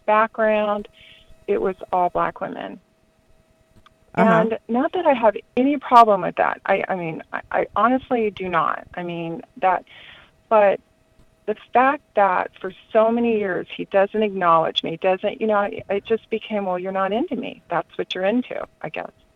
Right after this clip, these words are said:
Speaker 1: you know?
Speaker 2: Yeah.
Speaker 1: Anyway, I, at that point,
Speaker 2: And maybe he
Speaker 1: I
Speaker 2: did have a
Speaker 1: salvaged
Speaker 2: side of himself that was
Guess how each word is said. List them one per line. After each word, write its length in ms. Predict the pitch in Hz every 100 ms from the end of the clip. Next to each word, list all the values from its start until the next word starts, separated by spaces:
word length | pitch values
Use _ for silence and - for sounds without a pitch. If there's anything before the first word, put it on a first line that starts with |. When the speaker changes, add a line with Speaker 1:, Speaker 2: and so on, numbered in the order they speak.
| -
Speaker 1:
you 120 | -
know? 100 | - - _ _
Speaker 2:
Yeah. 220 | 165 170 104 - -
Speaker 1:
Anyway, 460 | 262 285 269 226 214 -
I, 240 | 202 208 - _ -
at 180 | 208 226
that 280 | 240 - -
point, 520 | 247 214 180 165 - -
Speaker 2:
And 120 | 196
maybe 240 | 202 190
he 80 | 220
Speaker 1:
I 100 | 190
Speaker 2:
did 200 | 220 330
have 140 | 320 175
a 80 | 170
Speaker 1:
salvaged 60 |
Speaker 2:
side 220 | 175 160
of 80 | 143
himself 440 | 151 143 - 120 -
that 140 | 131
was 280 | 135 135